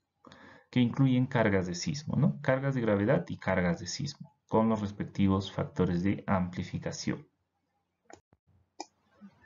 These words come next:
Así como teníamos factores de amplificación de carga, ¿no? Este método también incluye unos factores de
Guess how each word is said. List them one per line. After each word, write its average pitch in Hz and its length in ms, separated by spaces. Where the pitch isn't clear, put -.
Así 175 260
como 143 260
teníamos 110 840
factores 107 500
de 107 60
amplificación 95 760
de 107 140
carga, 101 680
¿no? 135 380
Este 151 260
método 127 380
también 101 340
incluye 104 760
unos 107 220
factores 95 960
de 98 400